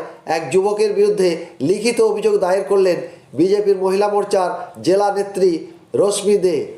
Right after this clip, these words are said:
অভিযুক্ত যুবকের নাম মোহাম্মদ আবুল হাসান ওরফে জেড। তার বাড়ি বীরভূমের রামপুরহাট থানার নারায়ণপুর গ্রামের মাঝপাড়ায়। অভিযোগ,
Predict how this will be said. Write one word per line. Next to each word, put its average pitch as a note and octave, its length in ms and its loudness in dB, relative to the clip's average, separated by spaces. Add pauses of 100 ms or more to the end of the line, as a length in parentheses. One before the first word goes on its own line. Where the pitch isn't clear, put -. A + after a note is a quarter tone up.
(180)
অভিযুক্ত A3+ 520 0
যুবকের G#3 380 0
নাম F3 460 -4
মোহাম্মদ G3 380 0 (100)
আবুল F#3 340 0
হাসান F#3 380 -4 (280)
ওরফে F#3+ 340 0
জেড। E3 300 0 (540)
তার F#3+ 160 2
বাড়ি F#3 480 -2 (160)
বীরভূমের G3 400 0
রামপুরহাট F#3+ 480 -2
থানার F3+ 640 -4
নারায়ণপুর F#3+ 540 0
গ্রামের F#3+ 300 0
মাঝপাড়ায়। E3+ 680 -2 (360)
অভিযোগ, G3 600 0